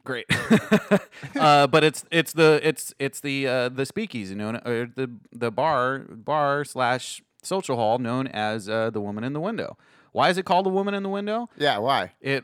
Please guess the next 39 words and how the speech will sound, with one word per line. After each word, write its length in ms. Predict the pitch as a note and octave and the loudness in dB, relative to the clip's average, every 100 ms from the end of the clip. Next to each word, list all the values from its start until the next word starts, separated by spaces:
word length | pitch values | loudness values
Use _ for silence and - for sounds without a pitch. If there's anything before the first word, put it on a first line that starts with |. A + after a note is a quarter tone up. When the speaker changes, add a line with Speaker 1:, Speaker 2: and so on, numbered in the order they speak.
| - | -4
Speaker 1:
is, 280 | C3 C3 A#2 | -4 -4 -2
uh, 300 | B2 A#2 G2+ | 0 0 0
it 60 | |
wa-, 160 | B2 A#2+ - | -4 -6 -8
it 120 | A#2+ | -8
was 220 | A2+ A2+ | -4 -4
an 100 | A2+ | -6
old 340 | - C3+ D#3+ D#3 | -4 -2 -2 -4
church 440 | - F#3+ D#3+ - | -4 -2 -4 -4
that 180 | A#2+ G2 | -2 -2
was, 240 | A2 G#2 | -2 -4
uh, 320 | G#2+ G#2 G2+ G2+ F#2+ | -4 -2 -2 -6 -10
destroyed 480 | A2+ A#2+ - D3 D3 | -10 -10 -4 0 0
during 320 | B2 B2 B2 | 0 -2 -2
the, 340 | A2+ A2 G#2+ G#2 | -2 -2 -2 -6
during 220 | G2+ A#2+ A#2 | -6 -6 -6
the 80 | |
Berlin 360 | G2+ B2 C3 C3+ | -4 -2 -2 -4
siege, 540 | - D#3+ B2+ A#2+ - _ _ - | -6 -4 -4 -6 -12 _ _ -12
and 120 | A2 | -6
the 60 | |
only 240 | A2 C3 C3 | -4 -2 -2
thing 240 | C3+ C3 | -4 -4
that 160 | A#2 - | -4 -6
stood 260 | - B2 | -6 -8
standing 520 | - D3 D#3 B2+ A#2 F2+ | -6 -8 -6 -6 -6 -4
was 380 | A2 A2 G#2+ - | -2 0 -2 -8
the 500 | G#2+ G2+ G2 F#2+ F#2 _ _ _ _ _ _ - | -10 -8 -10 -10 -14 _ _ _ _ _ _ -12
picture 320 | B2+ - C3 | -10 -6 -4
of 120 | B2+ | -4
the 80 | C3+ | -4
M-, 120 | C3+ - | -6 -4
of 160 | B2 | -6
the 80 | B2 | -4
Madonna, 600 | B2+ A#2+ C3 A2 D#2+ G#2 - | -4 0 0 -2 -6 -14 -12
uh, 380 | G2+ F#2+ F#2+ G2 | -8 -6 -8 -8
stained 340 | - A#2 A2+ | -8 -8 -8
glass, 460 | A2+ G2+ F#2 - - | -4 -4 -4 -8 -12
uh, 420 | F#2+ F2+ F2+ F2+ | -8 -6 -6 -10